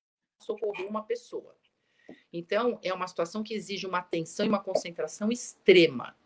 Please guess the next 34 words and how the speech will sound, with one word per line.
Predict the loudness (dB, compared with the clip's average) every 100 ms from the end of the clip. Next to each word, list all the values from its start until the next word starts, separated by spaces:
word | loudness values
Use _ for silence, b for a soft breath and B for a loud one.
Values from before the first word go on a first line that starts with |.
| b b b b
E | 6
eles | 6
são | 2 -2
treinados | 0 -2 4 6 6 2
pra | -2 2
isso, | 2 0
não | -4 -2
é | 0
qualquer | 2 2 0 0 0
militar | 0 -4 -4 0 0 0
que | -6
vira | -8 -4 -4
um |
piloto | -2 -2 2 0 -2 -4
de |
um | -2
helicóptero | -2 -4 4 4 6 0 -2
que | -8
tem | -8 -4
essa | -4 -4
função, | -8 -6 -6 -4 -4 -4
né? | -8 -6
Então, | -2 2
eu | 2
acabei | 2 0 2
conhecendo | 4 4 4 0 2 2
muito | 2 0 0 -2
como | 0
é | 0
que | 2
eles | -2 0
fazem | 6 6 4
essas | -4 -8
seleções. | -4 0 0 -2 -8 -10 -16